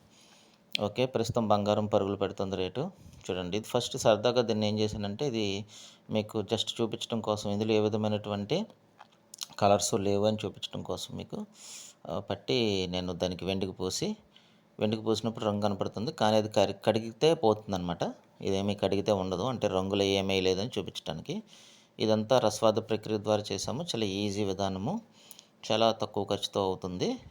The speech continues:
ఇది పెద్ద విషయం ఏం కాదు, ఎవరైనా చేసుకోవచ్చు. So నా ఛానల్లో చాలామంది తీసుకునే, ఆ, ఫార్ములాలు తీసుకున్న వాళ్ళందరూ కూడా కొంత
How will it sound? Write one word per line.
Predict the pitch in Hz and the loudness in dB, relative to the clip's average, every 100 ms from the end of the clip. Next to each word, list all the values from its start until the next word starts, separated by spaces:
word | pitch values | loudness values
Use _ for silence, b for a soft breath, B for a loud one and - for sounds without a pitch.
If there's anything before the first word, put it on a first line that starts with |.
| - | -14
ఇది | 107 | -4
పెద్ద | 104 90 | -2 0
విషయం | 95 - 101 | -4 -4 -6
ఏం | 98 | -4
కాదు, | 90 87 131 208 - B B B B - | -4 -4 -4 -8 -16 B B B B 2
ఎవరైనా | 104 110 110 | 4 6 2
చేసుకోవచ్చు. | 92 85 90 85 - 78 - - - | -2 -4 -6 -8 -6 -8 -8 -20 -6
So | 113 107 | 0 2
నా | 107 | 2
ఛానల్లో | 104 104 110 107 107 95 90 95 | 0 0 0 0 0 0 -4 -4
చాలామంది | 98 101 101 95 | -2 -2 -4 -6
తీసుకునే, | 98 - - 98 92 87 64 62 | -10 -10 -8 -6 -6 -6 -8 -6
ఆ, | 85 85 80 85 | -4 -4 -4 -6
ఫార్ములాలు | - 95 98 95 | 0 0 0 -4
తీసుకున్న | 92 - 95 95 | -4 -8 -6 -4
వాళ్ళందరూ | 92 90 92 | -4 -4 -6
కూడా | 92 98 | -4 -4
కొంత | 101 92 85 85 | -2 -6 -4 -4